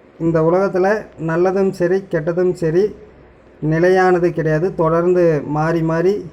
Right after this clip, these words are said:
இருந்துக்கிட்டே தான் இருக்கும். அதனால சொல்றேன், இது வரைக்கும், அஹ், அநீதி இழைக்கப்பட்டிருந்தாலும், இனிமே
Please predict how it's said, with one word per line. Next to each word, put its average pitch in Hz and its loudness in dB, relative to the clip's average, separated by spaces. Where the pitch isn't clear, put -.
இருந்துக்கிட்டே 165 0
தான் 160 0
இருக்கும். 165 -4
அதனால 165 -2
சொல்றேன், 170 -4
இது 180 2
வரைக்கும், 190 2
அஹ், 160 0
அநீதி 175 4
இழைக்கப்பட்டிருந்தாலும், 156 -2
இனிமே 180 2